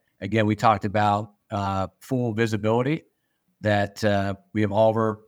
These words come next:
public sector contracts, private sector contracts, suppliers. So very easy to connect with us. We make it simple. And as soon as you connect, there's a, you can even fill something out online.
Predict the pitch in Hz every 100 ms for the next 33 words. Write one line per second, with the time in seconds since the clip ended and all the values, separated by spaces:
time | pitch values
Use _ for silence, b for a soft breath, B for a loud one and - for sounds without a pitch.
0 | _ 120 117 - 120 120 107 117 117 117
1 | - 107 113 110 117 107 107 113 110 113
2 | 110 - - 107 107 107 104 - 98 92
3 | - _ _ _ 92 107 104 107 104 98
4 | 98 101 98 92 87 95 95 - 95 95
5 | 98 90 - 113 98 104 101 87 87 _
6 | _ _ _ _ 120 117 113 107 113 120
7 | 127 - - 104 101 98 92 90 - 110
8 | 107 107 95 - 117 107 113 101 107 104
9 | 101 98 92 101 117 120 120 120